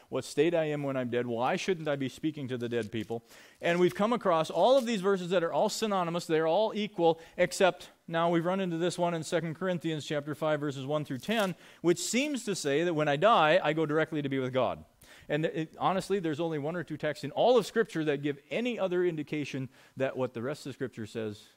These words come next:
isn't true. And so we have to look at the weight of Scripture. We've got all these texts about the Bible that says when you die, you sleep, you don't know anything, you're not gonna raise up until Jesus comes and gets you at the last day.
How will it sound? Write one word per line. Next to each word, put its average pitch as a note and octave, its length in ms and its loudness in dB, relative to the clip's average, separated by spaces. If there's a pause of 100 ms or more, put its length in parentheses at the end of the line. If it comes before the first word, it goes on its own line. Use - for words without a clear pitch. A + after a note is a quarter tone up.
(200)
isn't A2 260 -6
true. - 200 -14 (1300)
And C3 140 -6
so D#3 120 2
we F#3+ 200 2
have G#3 160 2
to F3+ 80 -2
look F3+ 180 -2
at D3 180 -4
the C3 80 -2
weight E3 300 2
of E3+ 140 -4
Scripture. D#3 420 -2
We've B2 140 -2
got B2+ 100 0
all B3 400 8
these G#3+ 180 0
texts - 360 -4
about D#3 160 -2
the D3+ 80 -4
Bible C#3+ 260 2
that B2 60 -8
says A#2 160 -6
when B2 100 -4
you A#2+ 80 -4
die, C3 220 -2
you A#2 120 -4
sleep, D#3+ 320 -4 (220)
you B2 100 -4
don't A2 140 -2
know D#3 140 0
anything, D#3+ 400 -4 (180)
you're C3+ 140 -4
not C3+ 100 -4
gonna A#2 160 -4
raise B2+ 240 -2
up C#3 160 -2
until B2 200 -8
Jesus A#2+ 280 -10
comes A2+ 240 -10
and G#2 80 -8
gets A2+ 220 -8
you A#2+ 80 -8
at G#2 60 -14
the F#2+ 80 -8
last F#2 300 -10
day. C#2 140 -16